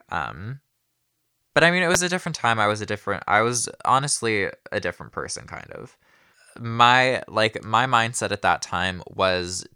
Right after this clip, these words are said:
to find a husband. Like, I wanted someone who was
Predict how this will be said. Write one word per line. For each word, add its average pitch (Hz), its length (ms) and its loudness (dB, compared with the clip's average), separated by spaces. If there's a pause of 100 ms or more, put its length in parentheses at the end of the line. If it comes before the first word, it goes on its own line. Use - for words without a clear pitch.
to 101 120 -8
find 92 640 -6
a 92 120 -6
husband. - 720 -14
Like, 90 280 -8
I 98 520 0 (600)
wanted 117 440 -2
someone 104 400 -2 (220)
who 98 260 -2
was 92 440 -2